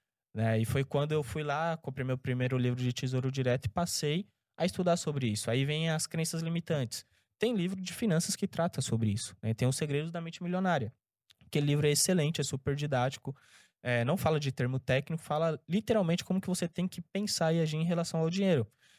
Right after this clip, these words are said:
Não tá falando sobre, ah, como que você vai fazer um valuation de uma ação. Não, é como que você vai cuidar do seu dinheiro,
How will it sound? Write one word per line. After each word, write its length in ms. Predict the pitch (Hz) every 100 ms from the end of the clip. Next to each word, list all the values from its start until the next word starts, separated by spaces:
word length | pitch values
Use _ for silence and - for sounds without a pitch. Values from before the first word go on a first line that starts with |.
| -
Não 80 | 127
tá 140 | 180
falando 380 | 208 220 175 151
sobre, 500 | - 135 131 127 123
ah, 180 | 135 135 - _ -
como 180 | 160
que 80 | 156
você 180 | 143 135
vai 120 | 131
fazer 160 | 123 127
um 100 | 127
valuation 580 | 127 127 131 123 120 127
de 100 | 120
uma 120 | 120
ação. 220 | 117 110
Não, 300 | 127 214 131 -
é 100 | 120
como 180 | - 175
que 80 | -
você 160 | 196
vai 140 | 180 180
cuidar 300 | - 156 175
do 60 |
seu 120 | - 160
dinheiro, 300 | 135 147